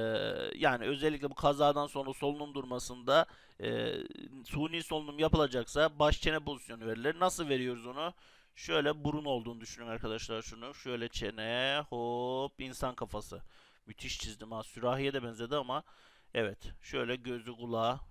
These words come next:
şu şekilde gözleri. Şimdi arkadaşlar şöyle abimizin uzattık. Başı geriye doğru çekiyoruz. Çeneyi ise yukarıya doğru kaldırıyoruz. Böylece nefesin kolay bir biçimde çıkması sağlanıyor. Baş çene pozisyonu dediğimiz pozisyonda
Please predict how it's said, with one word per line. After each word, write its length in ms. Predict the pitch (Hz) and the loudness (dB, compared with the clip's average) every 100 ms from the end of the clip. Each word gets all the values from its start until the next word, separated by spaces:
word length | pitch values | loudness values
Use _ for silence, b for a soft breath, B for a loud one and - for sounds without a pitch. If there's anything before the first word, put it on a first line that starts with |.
| - | -18
şu 200 | - 127 | -20 -14
şekilde 420 | - 98 110 113 | -12 -10 -6 -4
gözleri. 420 | 113 110 104 107 | -4 -8 -6 -6
Şimdi 260 | 110 220 208 | -2 4 8
arkadaşlar 560 | 185 202 180 - 117 - b b b b _ | 8 6 2 2 0 -2 b b b b _
şöyle 340 | - 160 131 120 | -8 0 4 8
abimizin 580 | 127 120 117 123 131 143 | 8 6 0 -8 -12 -10
uzattık. 440 | 120 117 - 110 B B B - | -2 -2 -2 -8 B B B -18
Başı 520 | 120 113 180 - 226 | 8 12 12 10 4
geriye 500 | 202 160 165 180 196 | 4 4 6 6 4
doğru 260 | 196 202 185 | 2 0 -2
çekiyoruz. 760 | 208 - 208 196 190 190 - - | -4 -2 -2 0 -2 -4 -12 0
Çeneyi 420 | - 160 190 196 | 2 4 4 0
ise 180 | 151 131 | -2 -4
yukarıya 440 | 143 170 165 175 | 2 4 6 4
doğru 220 | 165 135 | 2 0
kaldırıyoruz. 760 | - 156 160 165 170 165 165 - b b - | 6 6 6 2 -2 -2 -6 -10 b b 2
Böylece 680 | 214 190 139 113 147 175 - _ | 6 6 4 4 6 6 0 _
nefesin 560 | 127 139 170 185 180 185 | -14 -6 -2 -2 -2 -4
kolay 380 | - 160 180 175 | 4 8 8 6
bir 180 | 143 | 0
biçimde 360 | 123 123 135 160 | -2 -8 -6 -4
çıkması 440 | - - 139 120 | -4 -4 -4 -2
sağlanıyor. 580 | - 139 160 160 165 170 - b - | 4 6 6 2 0 -4 -6 b 6
Baş 220 | 160 - | 8 6
çene 180 | 175 175 | 0 0
pozisyonu 500 | 147 117 - 123 120 | -2 -6 -10 -6 -2
dediğimiz 320 | 147 120 117 | -2 -4 -8
pozisyonda 720 | - 143 - 123 117 143 160 | -4 -4 -4 -6 4 6 6